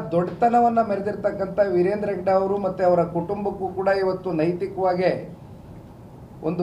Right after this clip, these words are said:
ಬೆಂಬಲವನ್ನ ಸೂಚಿಸ್ತಕ್ಕಂಥ ಕೆಲಸ ಜನತಾದಳ ಪಕ್ಷದ ಕಡೆಯಿಂದ ಮಾಡ್ತಾ ಇದ್ದೇವೆ. ಆದ್ರೆ ಒಂದು ಭಾಳ ಸ್ಪಷ್ಟವಾಗಿ ಹೇಳಲಿಕ್ಕೆ ಬಯಸ್ತೇವೆ,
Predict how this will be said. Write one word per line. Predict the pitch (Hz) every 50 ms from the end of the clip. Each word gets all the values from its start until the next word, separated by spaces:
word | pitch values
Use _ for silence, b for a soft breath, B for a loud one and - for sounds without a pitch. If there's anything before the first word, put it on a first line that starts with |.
| 165 156
ಬೆಂಬಲವನ್ನ | 160 160 175 202 214 220 220 220 220 208 - -
ಸೂಚಿಸ್ತಕ್ಕಂಥ | 202 190 - 196 175 - 202 190 190 - 185 180 - 190 185 185
ಕೆಲಸ | 180 175 170 170 - 208 208 - 170
ಜನತಾದಳ | 165 170 170 175 196 185 185 180 180 180 175
ಪಕ್ಷದ | 170 165 - 180 170 170 170 170 -
ಕಡೆಯಿಂದ | 170 165 165 170 165 160 165 165 160 160 156 151 156 - - - - -
ಮಾಡ್ತಾ | 151 160 165 165 165 180 175 170
ಇದ್ದೇವೆ. | - 147 165 170 175 208 226 202 185
ಆದ್ರೆ | 175 180 185 180 165 151 156 160
ಒಂದು | 185 196 208 226 220 180
ಭಾಳ | 180 185 175 170 -
ಸ್ಪಷ್ಟವಾಗಿ | - 156 151 151 151 - 202 208 208 190 190
ಹೇಳಲಿಕ್ಕೆ | 185 180 180 175 165 151 160
ಬಯಸ್ತೇವೆ, | 160 156 160 - - 156 160 180